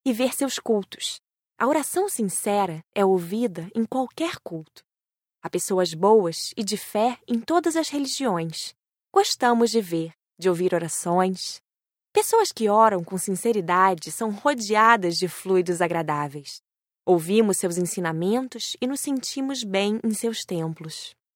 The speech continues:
Como são bons os ensinos religiosos! Em muitos templos fomos recebidos por desencarnados.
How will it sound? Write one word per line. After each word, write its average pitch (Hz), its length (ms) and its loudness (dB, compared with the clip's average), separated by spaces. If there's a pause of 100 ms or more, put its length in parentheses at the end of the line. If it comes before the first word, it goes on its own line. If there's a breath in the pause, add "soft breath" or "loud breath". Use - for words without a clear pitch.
(1200)
Como 453 240 2
são 254 280 0
bons 175 440 0
os 165 120 -8
ensinos 175 420 -6
religiosos! 151 920 -6 (440)
Em 226 80 2
muitos 330 360 -2
templos 202 520 -2
fomos 190 240 -4
recebidos 208 580 -4
por 226 160 -8
desencarnados. 190 1040 -4